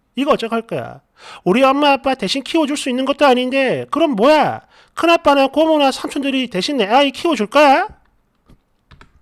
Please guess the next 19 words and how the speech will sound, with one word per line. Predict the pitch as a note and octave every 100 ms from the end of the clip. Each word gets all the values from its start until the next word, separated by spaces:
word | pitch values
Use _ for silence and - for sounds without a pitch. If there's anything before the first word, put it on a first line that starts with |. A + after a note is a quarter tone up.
| _ _ _ _ _ - _
조카도 | - F4 - F4+ E4
손주도 | D#4 F4+ D#4+ D#4 C4+
가끔 | C4+ C4 F4+ F4
봐야 | E4 D#4+
이쁜 | C4+ B3+ D4+
거지. | D4+ C#4 C4+ C#4 D4+ D4+ C4+ D#3+ A2+ - -
어디 | - D4+ D4
그게 | C4+ D#4
말처럼 | B3 C4 E4 D#4+
쉽게 | - D#4
되겠냐고요. | B3 B3+ D#4 E4 D#4+ D4+ C#4 C#4+ D4 C#4+ A#3 C#3+ A2+ - _ -
어? | F#3+ F4 G4 _ _ - _
밉다고 | A#3 F4 F4+ D4+ B3+ B3 C#4 A3 C3+ A#2+
나 | F#3+ D#4
몰래 | C#4 C#4 D4+
구박이나 | D4+ F#4 F#4 D#4 D4+
안 | A#3+
하면 | B3+ C#4
다행이지. | D4 C#4+ C4+ A#3+ E3 C#3 A2